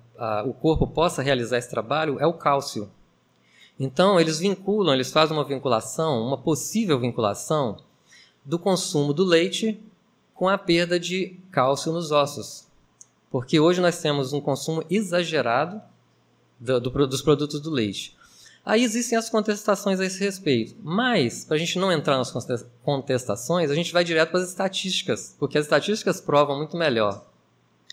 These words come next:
Nos Estados Unidos, onde eu moro, um país que, <clears throat> que consome, é um, eu acredito que seja o maior, o país que mais consome queijo no mundo,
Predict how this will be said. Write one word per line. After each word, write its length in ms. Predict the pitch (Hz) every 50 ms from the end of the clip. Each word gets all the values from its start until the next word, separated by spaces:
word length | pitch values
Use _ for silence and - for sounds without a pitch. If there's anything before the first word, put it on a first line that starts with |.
| - _ _ - - - -
Nos 120 | 156 156
Estados 360 | 170 185 185 - 175 180 165
Unidos, 340 | 160 160 143 143 139 131 127
onde 200 | 135 139 135 120
eu 80 | 113 107
moro, 420 | 101 120 160 180 165 123 101 98 - - _ _ _ _ _ _ _ _ _ _ _ _ _ _ _ _ -
um 100 | 147 143
país 540 | - 151 143 143 147 151 143 143 - - -
que, 480 | - - 143 143 131 123 127 127 - - _ _ _ _ -
<clears throat> 320 | - 170 143 127 117 113 - - - - - - - - - - - - -
que 300 | - 151 147 147 143 139 -
consome, 560 | - 165 156 147 - - 165 160 151 147 147
é 80 | - 160
um, 140 | 196 226 208
eu 180 | 156 180 185 208
acredito 360 | 214 - 202 185 208 226 202
que 80 | 208
seja 280 | 190 190 196 196 185 190
o 40 | 190
maior, 400 | 185 170 156 165 185 202 208 - -
o 60 | 160
país 320 | - 160 160 180 196 190
que 100 | - 190
mais 240 | 180 180 214 240 -
consome 640 | - 233 208 190 - - - 175 175 180 185 185 185
queijo 560 | 185 - - 175 180 190 185 175 147 135 139
no 120 | 139 127
mundo, 520 | 120 120 135 147 160 151 131 101 95 92